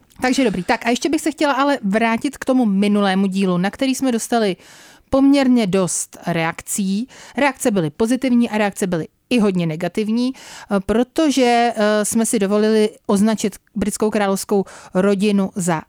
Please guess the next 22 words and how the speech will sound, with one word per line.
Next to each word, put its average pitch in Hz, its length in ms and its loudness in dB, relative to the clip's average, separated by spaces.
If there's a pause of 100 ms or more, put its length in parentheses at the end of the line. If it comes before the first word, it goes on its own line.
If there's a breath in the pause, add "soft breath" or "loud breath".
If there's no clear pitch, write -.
(140)
eh, 185 40 0 (340)
rasistickou 226 640 -2
rodinu. 269 520 2 (680 loud breath)
A 214 480 0 (100)
já 196 260 0
si 254 140 -2
myslím, 240 580 2
že 220 720 2
je 208 300 0
důležité 208 600 2
pojmenovávat 214 840 2
věci 180 360 0
tak, 196 200 -4
jak 220 180 -4
jsou, 190 320 0
a 190 80 -2
vlastně 196 360 0
je, 190 260 0 (440 loud breath)
eh, 160 160 0
nějakým 180 260 -2
způsobem 190 400 -2
nezabalovat. 185 960 0